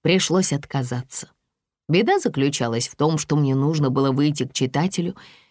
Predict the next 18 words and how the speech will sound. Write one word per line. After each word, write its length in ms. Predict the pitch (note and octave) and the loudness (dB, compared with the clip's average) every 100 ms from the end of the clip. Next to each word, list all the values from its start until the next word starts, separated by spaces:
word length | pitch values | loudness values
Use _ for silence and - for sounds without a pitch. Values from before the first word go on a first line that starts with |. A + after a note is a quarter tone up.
| _ - | _ 0
из 260 | G#3 E3+ | 2 4
узкого 420 | G3+ C4 - A3+ A#3 | 4 2 2 2 4
неосвещенного 1000 | F#3+ D#3 - C3 C#3 - C#3 C#3+ C3 A#2+ | 4 2 2 0 0 0 2 2 2 0
прохода 540 | A#2+ A#2+ D3+ E3+ D3+ | 0 0 0 2 2
в 40 | |
задней 420 | C3 C#3 C3+ C3 C3+ | 0 0 2 0 -2
части 440 | - B2+ - A#2+ | -2 -4 -4 -6
сцены. 560 | - - B2+ A#2+ - _ _ _ _ _ _ | -6 -6 -6 -6 -8 _ _ _ _ _ _
Представлялись 800 | C3+ D3+ - B2 C#3 A3 C4+ G#3 | -2 -2 0 0 2 2 2 2
девушками-организаторами, 1500 | C#3 D3+ D3 - C3 B2 A#2+ B2+ B2 B2 D#3 G3 E3 F#3 - - - _ _ _ | 2 2 0 0 0 0 0 0 0 0 -2 -2 -8 -8 -14 -20 -20 _ _ _
как 300 | E3 G3 D#3 | 0 2 2
я, 200 | F3+ F3+ | 2 4
лаково 500 | G3 G#3 G3+ F#3 F#3 | 4 2 0 0 2
скрипя 500 | - C#3 C#3+ C3+ C3 | 0 0 0 0 0
туфлями 640 | - E3+ G3 F3+ F3 E3 | 0 0 2 0 2 2
в 80 | C#3 | 2
могильной 640 | C3+ F3 D3+ F3 D#3 C#3+ | 2 2 2 2 2 0
тишине, 580 | C3 B2+ B2+ C3+ F#3+ | 0 -2 0 2 0